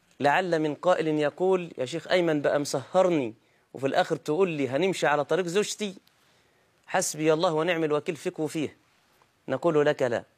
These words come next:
لا بد من السير في هذا الطريق. لماذا؟ لأنه على طريق محمد بن عبد الله سيدي محمد صلى الله عليه وسلم.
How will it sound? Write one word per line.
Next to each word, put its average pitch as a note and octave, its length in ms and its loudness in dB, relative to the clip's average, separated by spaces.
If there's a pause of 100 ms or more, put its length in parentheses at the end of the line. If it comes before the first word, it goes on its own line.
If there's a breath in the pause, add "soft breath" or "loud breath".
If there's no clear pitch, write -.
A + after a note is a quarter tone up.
(840 soft breath)
لا D3+ 200 4
بد E3+ 340 2
من D#3+ 180 4
السير E3+ 480 0
في D3+ 220 -2
هذا D#3+ 320 2
الطريق. C#3+ 500 -2 (300)
لماذا؟ D#3+ 480 4 (320 soft breath)
لأنه D#3 760 2
على E3+ 440 4
طريق G#3 920 0
محمد F3 840 0
بن D#3+ 140 2
عبد D#3 380 -2
الله E3+ 540 2
سيدي E3+ 560 -2
محمد D#3+ 400 0
صلى D3+ 240 -2
الله D#3+ 200 2
عليه D3 140 2
وسلم. B2 300 -2